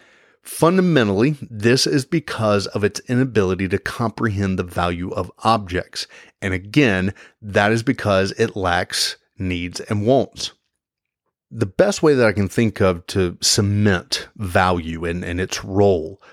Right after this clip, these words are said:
with respect to A I is to give you a hypothetical of someone inheriting some sort of family heirloom. You know,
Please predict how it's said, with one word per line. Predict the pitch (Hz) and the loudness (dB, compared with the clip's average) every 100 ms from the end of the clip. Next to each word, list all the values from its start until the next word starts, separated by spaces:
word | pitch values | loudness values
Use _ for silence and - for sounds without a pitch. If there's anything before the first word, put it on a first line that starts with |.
| _ - | _ -2
with | 101 98 | 0 0
respect | 95 - 101 92 | -2 -2 -2 -4
to | - 98 | -6 -2
A | 92 | 0
I | 87 82 90 - - - _ _ | 0 -2 -6 -16 -20 -20 _ _
is | - 110 101 | -2 -2 0
to | - 117 | -2 -2
give | 135 180 | -2 2
you | 160 135 | 4 4
a | 107 | 2
hypothetical | 95 107 120 98 - 123 95 - 85 80 - _ _ _ | -2 0 -2 -4 0 0 0 -4 -10 -12 -18 _ _ _
of | 104 101 95 90 _ _ 143 | -2 0 -2 -8 _ _ -8
someone | - 160 151 131 127 120 | 0 2 4 4 2 2
inheriting | 101 95 101 110 104 95 98 95 95 - | -2 -2 0 0 0 -2 -4 -4 -6 -4
some | 120 107 | -2 -2
sort | - 98 | -2 -6
of | 90 | -6
family | - 95 92 92 | -4 -4 -4 -6
heirloom. | - 90 82 - - _ - | -4 -4 -6 -12 -18 _ -16
You | 82 | -14
know, | 87 | -14